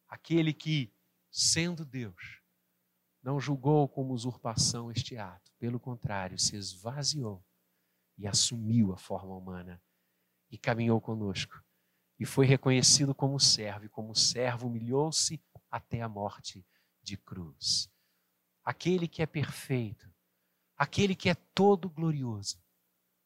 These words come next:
se revela vivamente na pessoa de Jesus. Como um teólogo, alguns anos atrás, belamente disse:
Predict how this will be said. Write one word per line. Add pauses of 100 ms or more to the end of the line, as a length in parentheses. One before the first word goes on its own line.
(240)
se
revela (360)
vivamente (520)
na
pessoa
de
Jesus. (720)
Como
um
teólogo, (600)
alguns
anos
atrás,
belamente
disse: